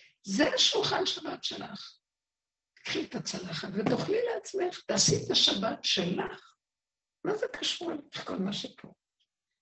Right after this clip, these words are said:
לזה הוא התכוון. עכשיו, לפי מוח עץ הדת יש סדר, יש שולחן, יש תפקידים,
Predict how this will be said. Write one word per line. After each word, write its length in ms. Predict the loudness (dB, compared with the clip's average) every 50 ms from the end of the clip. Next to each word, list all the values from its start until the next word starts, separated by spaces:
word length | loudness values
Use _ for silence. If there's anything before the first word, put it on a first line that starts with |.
| _ _ _ _ 2
לזה 280 | 4 6 6 8 6 4
הוא 120 | 4 4
התכוון. 580 | 2 -2 -2 -2 -2 -2 0 0 -2 -4 -6 -8
עכשיו, 260 | -6 -4 -2 -2 0 -2 -4 -6 -10 _ -12
לפי 260 | -12 -10 -8 -6 -4
מוח 360 | -2 -2 -2 -2 -2 -4 -6 -6
עץ 180 | -6 -6 -8
הדת 340 | -8 -10 -10 -12 -12 -14 -16 -14 -12
יש 120 | -12 -10 -8
סדר, 640 | -8 -6 0 4 4 6 6 8 6 6 6 4 2 -2 -6 -10 _ _ _ _ _ _ _ _ _ _ _ _ _ _ -6
יש 640 | -2 0 0 2 2 2 2 2 2 0 -4 -8 -10
שולחן, 640 | -8 -8 -8 -8 -8 -4 0 2 4 4 4 2 0 -4 _ _ _ _ _ _ _ _ _ _ -8
יש 260 | -6 -6 -6 -6 -8
תפקידים, 840 | -8 -10 -12 -10 -8 -6 -2 -2 0 2 2 2 2 0 0 -2 -4